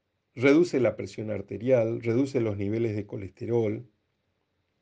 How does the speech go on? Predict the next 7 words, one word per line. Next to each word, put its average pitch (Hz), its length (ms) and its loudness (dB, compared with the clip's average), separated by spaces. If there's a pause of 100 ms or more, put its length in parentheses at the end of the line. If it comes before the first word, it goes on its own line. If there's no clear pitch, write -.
(1600)
actúa 170 480 6
contra 110 440 0
el 98 200 -4
sida, 127 560 -6 (1200)
V 101 240 -2
H 98 240 -6
I, 120 260 -4